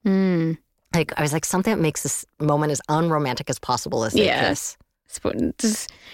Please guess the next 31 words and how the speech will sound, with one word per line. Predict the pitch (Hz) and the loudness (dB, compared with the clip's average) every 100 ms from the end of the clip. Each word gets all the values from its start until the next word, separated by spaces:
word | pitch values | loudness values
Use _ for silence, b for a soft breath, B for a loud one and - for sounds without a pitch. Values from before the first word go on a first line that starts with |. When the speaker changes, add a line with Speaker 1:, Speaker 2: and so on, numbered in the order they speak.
| B - | B -2
Speaker 1:
few | 220 | 0
things | 208 180 185 - | 2 0 -2 -6
less | - - 202 - | -2 0 0 -2
romantic | - - - - | 0 -2 -2 -6
than | - - | -4 -6
sports | - - - | -4 -2 0
Speaker 2:
Yeah. | |
Speaker 1:
radio. | - - - - 233 b b b b b - | 0 0 0 0 -2 b b b b b -4
Speaker 2:
Yeah. | 156 - _ _ _ _ _ _ _ _ _ _ _ _ _ | -4 -4 _ _ _ _ _ _ _ _ _ _ _ _ _
Speaker 1:
So | - | 2
this | 277 - | 2 2
hometown, | 240 262 262 233 220 | 2 4 4 2 2
this, | 226 - | -2 0
like, | 254 240 - - - | 2 2 -4 -8 -2
that | 208 208 - | 0 0 0
storefront | - 190 196 - | 0 2 0 0
looks | 76 - | -2 -2
like | - - | -4 -2
my | |
hometown, | - - - - - - 240 277 | -2 -2 -2 -2 -2 0 0 2
even | 196 | 4
though | 190 175 | 4 2
that's | 175 - | 0 0
New | 175 | 2
York, | 165 175 - | 2 2 0
I'm | 92 92 | 0 0
assuming, | - - 60 - - 220 | 0 -2 0 0 0 2
New | 214 | 4
York | 180 | 4
Speaker 2:
Yeah. | 160 | 4
Speaker 1:
State. | 156 185 - | 4 2 -2